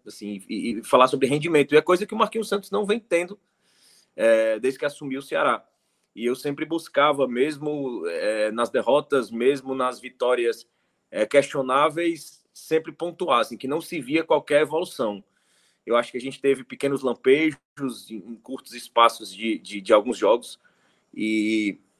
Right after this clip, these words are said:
mas, em, em, em regra, o, o, o sucesso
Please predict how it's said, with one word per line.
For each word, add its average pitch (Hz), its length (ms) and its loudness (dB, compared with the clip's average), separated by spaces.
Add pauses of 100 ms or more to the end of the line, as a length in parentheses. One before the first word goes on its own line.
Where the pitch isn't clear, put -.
(760)
mas, 117 300 4
em, 139 160 2 (100)
em, 131 220 4
em 139 140 2
regra, 139 500 6
o, 123 220 -4
o, 117 460 -8
o 117 80 -12
sucesso 139 800 0